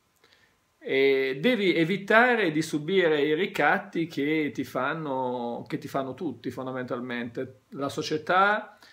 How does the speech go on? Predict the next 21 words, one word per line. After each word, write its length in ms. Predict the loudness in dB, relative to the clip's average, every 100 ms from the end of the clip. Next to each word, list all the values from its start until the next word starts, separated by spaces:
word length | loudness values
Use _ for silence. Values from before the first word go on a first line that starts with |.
| _ _
che 180 | 0 0
ti 100 | 2
impone 480 | -4 0 2 4 2
un 140 | -2 -2
certo 340 | -2 0 0
lavoro 720 | 0 2 4 4 2 0 0
e 240 | -2 -6 -2
tu 240 | 2 2
inizi 380 | 2 0 -2 0
a 40 |
lavorare, 1000 | 2 2 2 2 2 2 0 -2 -6 -14 _ _ -20 _ _ _ _ _
eh, 1000 | 0 4 6 4 4 4 4 4 0 -2 2
per 220 | 4 4
vivere, 580 | 2 0 4 4 2 0
fondamentalmente, 1040 | -2 -4 -2 -2 0 -2 0 -2 0 -2
poi 180 | 0 0
finisci 560 | 0 -4 -2 -2 -2
di 120 | -2 -4
vivere 580 | -2 -2 2 2 2
per 280 | 0 0 0
lavorare. 800 | 0 0 0 -2 -4 -8 -10